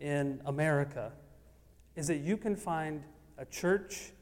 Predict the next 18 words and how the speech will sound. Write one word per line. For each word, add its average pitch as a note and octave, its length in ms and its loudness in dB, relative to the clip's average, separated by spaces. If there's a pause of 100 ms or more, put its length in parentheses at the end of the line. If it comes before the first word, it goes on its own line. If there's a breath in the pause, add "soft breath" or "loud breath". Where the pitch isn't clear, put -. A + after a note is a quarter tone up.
(320 soft breath)
you D#3 100 -8
can E3 160 -4
find C3 360 -4
a A#2 60 -10
pastor, F3 720 -2 (260 loud breath)
you D3+ 100 -4
can D3+ 140 -4
find C3 320 -2 (100)
a B2+ 40 -10
group D3+ 260 -2
of - 160 -6
people E3+ 500 -2 (180 loud breath)
that C#3+ 140 -4
will C3 120 -6
suit F#3 400 0
your F3 260 4
own D3 220 2
passions B2+ 760 -8